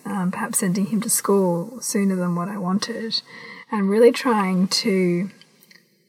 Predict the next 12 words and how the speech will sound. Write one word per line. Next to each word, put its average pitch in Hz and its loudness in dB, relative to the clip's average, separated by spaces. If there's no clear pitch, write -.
understand 226 4
what 202 4
is 220 2
the 214 4
most 185 0
authentic, 269 2
congruent 233 0
choice - 2
for 220 0
me 196 4
that 202 4
honours 202 2